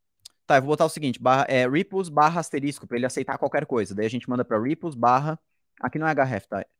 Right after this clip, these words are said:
to, ah, repo ponto full name.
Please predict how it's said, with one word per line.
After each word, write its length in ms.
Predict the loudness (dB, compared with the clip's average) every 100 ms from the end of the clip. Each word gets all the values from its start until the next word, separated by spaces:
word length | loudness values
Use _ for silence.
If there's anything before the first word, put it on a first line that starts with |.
| _
to, 180 | -16 -16 _ _ _ _ _ _ -4
ah, 920 | 0 2 2 2 0 0 0 -2 -6 _ _ -4
repo 300 | -2 0 -2
ponto 300 | -4 -6 -6
full 220 | -8 -4
name. 260 | -2 -4